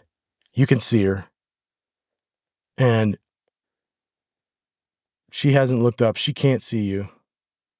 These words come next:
But it doesn't look like she's necessarily gonna cross the road. Are you gonna make a move until you can see her and, and communicate with her or her mom or whoever it is to get a little wave, an acknowledgement,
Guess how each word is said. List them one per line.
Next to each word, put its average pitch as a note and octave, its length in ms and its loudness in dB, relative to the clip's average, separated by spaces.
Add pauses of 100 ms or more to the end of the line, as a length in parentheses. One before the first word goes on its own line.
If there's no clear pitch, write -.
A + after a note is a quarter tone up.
(2000)
But B2 100 0
it A#2+ 80 -4
doesn't D3+ 280 2
look D3 160 2
like D#3+ 160 2
she's D#3 200 -4
necessarily D#3+ 540 2
gonna D#3 160 0
cross D3+ 320 0
the C#3+ 100 -2
road. C#3+ 180 2
Are A#2+ 100 0
you C3 100 -2
gonna C#3 140 0
make B2 220 -2
a A2+ 60 -6
move A#2+ 260 -4
until A2+ 260 -6
you A2 120 -6
can G#2+ 180 -8
see A#2 260 -4
her A2+ 200 -4
and, G#2+ 240 -6
and G#2 140 -12
communicate A2 560 -8
with G#2+ 160 -12
her G#2+ 240 -8
or G#2+ 140 -8
her G#2 100 -8
mom A2 420 -6
or F#2+ 60 -12
whoever A#2 360 -4
it G#2+ 80 -6
is A#2 260 -6 (600)
to - 100 -6
get B2+ 180 2
a B2+ 40 4
little B2 220 2
wave, A#2 460 2 (840)
an A#2+ 100 0
acknowledgement, A#2+ 760 0